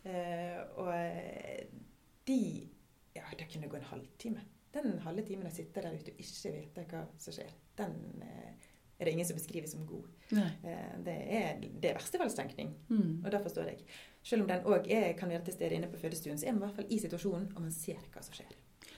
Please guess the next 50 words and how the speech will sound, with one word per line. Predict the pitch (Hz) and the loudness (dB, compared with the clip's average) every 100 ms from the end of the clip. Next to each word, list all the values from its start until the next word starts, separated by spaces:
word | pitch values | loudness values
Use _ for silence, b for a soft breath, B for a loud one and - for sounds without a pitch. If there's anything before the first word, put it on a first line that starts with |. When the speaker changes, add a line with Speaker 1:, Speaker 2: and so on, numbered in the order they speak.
| B | B
Speaker 2:
Ja, | 254 | 8
det | 294 | 12
er | 269 | 12
jo | 226 | 12
et, | 220 - | 12 2
det | - 262 | 4 8
er | 240 | 10
jo | |
interessant, | 214 208 208 269 226 | 10 8 6 6 6
og | 226 | 6
det | 208 | 8
finnes | 311 285 | 12 12
jo | - | 12
en | 196 | 4
del | 208 | 4
forskning | 208 - 220 | 2 4 4
på | 170 | 6
det | 185 | 8
nå, | 233 208 | 8 8
sant? | 220 208 | 6 4
For | 208 | 6
vi | 247 | 8
har | 233 | 8
jo | 233 | 6
gjort | - | 6
det | 277 | 6
der | 247 | 8
med | 208 202 | 8 8
hjerte-lungeredning | 202 - 240 220 202 202 208 202 165 170 | 4 6 8 10 10 10 10 10 6 4
også, | 180 156 | 4 4
at | 165 | 2
vi | 175 | 0
tar | - 180 170 196 | 0 4 6 6
ut, | 196 - - | 4 2 -2
eh, | 156 | 0
når | 160 170 170 165 | 2 2 2 2
du | |
får | 170 175 | 2 0
hjertestans, | - - 208 156 151 - | 0 -2 0 0 0 0
men, | 185 180 220 | 2 2 6
men, | 208 196 190 - | 6 6 0 0
men | 196 190 | 0 0
at | 180 | -2
pårørende | - 233 185 156 156 156 156 | 2 4 4 2 0 0 0
faktisk | 208 - 175 165 | -2 -2 -4 -2
Speaker 1:
Ja. | 175 | -4
Speaker 2:
sitter | 185 180 | -4 -2
igjen | 180 185 185 | 0 2 2
med | |
en | 156 | 2